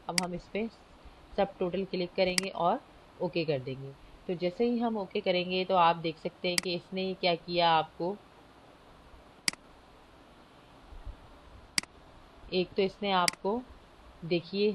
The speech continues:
हर product का अलग-अलग जो है total भी बता दिया और देखिए जैसे कि ये dry fruits का total इसने बताया, fruits का total बताया, milk का total बताया, newspaper का total बताया और फिर उसके बाद ये आपको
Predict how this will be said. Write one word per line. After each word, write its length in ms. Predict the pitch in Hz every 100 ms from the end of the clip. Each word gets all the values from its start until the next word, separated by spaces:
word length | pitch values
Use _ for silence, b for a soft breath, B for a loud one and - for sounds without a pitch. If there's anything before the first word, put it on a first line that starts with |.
| 165
हर 220 | 202 208
product 440 | 208 190 180 175 -
का 80 | 190
अलग-अलग 580 | 165 175 180 185 185 175
जो 160 | 180
है 140 | 180 180
total 340 | 180 180 180
भी 120 | 190 202
बता 260 | 190 190
दिया 280 | 180 190 196
और 520 | 202 - 170 175 170 170 160
देखिए 280 | 156 170
जैसे 260 | 165 160 180
कि 120 | 165
ये 180 | 175 170
dry 240 | 160 165 160
fruits 360 | - 165 -
का 100 | -
total 320 | 175 160 165 165
इसने 220 | 160 170
बताया, 400 | 165 160 156 160 -
fruits 280 | 190 202 -
का 100 | 202
total 320 | 185 165 165
बताया, 380 | 160 156 156 160 165
milk 280 | 175 196 -
का 80 | 196
total 340 | 180 170 165 165
बताया, 500 | 160 151 147 156 160 B B B -
newspaper 540 | 180 - 180 180 214
का 140 | 220 202
total 320 | 190 170 170
बताया 500 | 170 151 160 156 160 156 -
और 440 | 160 160 160 160 -
फिर 140 | 175 -
उसके 360 | 165 - 190
बाद 360 | 170 147 143 147 170
ये 60 |
आपको 600 | 160 151 147 - 170 233